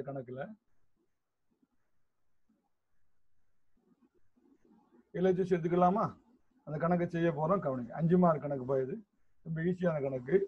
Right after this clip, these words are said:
எல் ஹெச் எஸ் is equal to F dot bracket G dot H. எடுத்தாச்சா? சரி, பிராக்கெட்ல இந்த இதை லெஃப்ட் ஹேண்ட் சைடு எடுத்ததுக்கு அப்புறம் first என்ன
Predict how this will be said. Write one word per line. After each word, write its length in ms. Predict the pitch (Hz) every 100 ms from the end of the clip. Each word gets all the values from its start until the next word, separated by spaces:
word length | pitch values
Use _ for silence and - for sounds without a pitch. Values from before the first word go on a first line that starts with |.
| 190
எல் 120 | 143 131
ஹெச் 200 | 123 -
எஸ் 100 | 131 - _ _ _ _ _ _ _ _ - - _ _ _ 262 _ _ _ _ _ _ - _ _ _ _
is 80 | - 170
equal 240 | 160 143 127
to 80 | 165 185 - _ - - _ _ _ _ _ - 156 180
F 60 | 180 - 151
dot 260 | 143 156 185 _ _ _ _ _ - - _ _ 143
bracket 360 | 147 139 196 196 _ _ _ _ _ _ _ _ 139
G 140 | 170 196
dot 160 | 151 147 123
H. 160 | 113 - _ _ _ _ _ _ _ _ -
எடுத்தாச்சா? 380 | 143 160 180 165 - - _ _ _ - -
சரி, 140 | 175 151
பிராக்கெட்ல 500 | 185 214 220 185 175 156 160 160
இந்த 120 | 160 170
இதை 120 | 175 160
லெஃப்ட் 200 | 156 196
ஹேண்ட் 120 | 208
சைடு 140 | 202 175
எடுத்ததுக்கு 280 | 170 175
அப்புறம் 200 | 175 180
first 260 | 175 175 - 240
என்ன 100 | 220